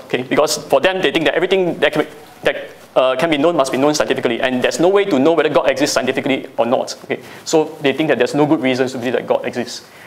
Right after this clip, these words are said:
Okay, and so they hold to this, uh, this view called scientism. <clears throat> Now let's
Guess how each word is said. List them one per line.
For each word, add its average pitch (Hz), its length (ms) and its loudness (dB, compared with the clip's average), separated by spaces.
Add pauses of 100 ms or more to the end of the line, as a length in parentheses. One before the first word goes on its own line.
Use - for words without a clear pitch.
(300)
Okay, 139 200 -2
and 135 300 -2
so 160 120 0
they 147 80 2
hold 156 180 2
to 135 80 0
this, 135 220 0
uh, 110 100 -2 (300)
this 127 240 -4
view 123 160 -2
called - 180 -8
scientism. 127 400 -2 (480)
<clears throat> - 20 -20 (1900)
Now 269 140 4
let's 359 180 2